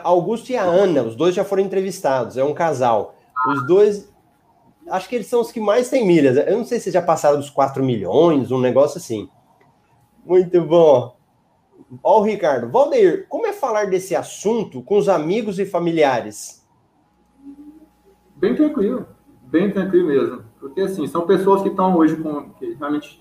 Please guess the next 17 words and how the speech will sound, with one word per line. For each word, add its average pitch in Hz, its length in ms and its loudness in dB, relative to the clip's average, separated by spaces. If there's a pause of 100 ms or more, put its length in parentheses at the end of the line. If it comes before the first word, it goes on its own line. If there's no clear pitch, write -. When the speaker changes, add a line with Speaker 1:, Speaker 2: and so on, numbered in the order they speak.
Speaker 2:
a 120 40 -16
gente 127 240 -14
vê 135 200 2
que - 160 -14
tem 143 160 -2
a 139 80 -2
mesma 170 400 4
linha 147 280 2
de - 100 -4
pensamento, 139 600 -4
né? 143 180 -10 (460)
A 127 100 -12
gente 147 200 -6
consegue 165 380 -2
falar 170 280 6
mais 170 280 2
tranquilamente. 170 680 -2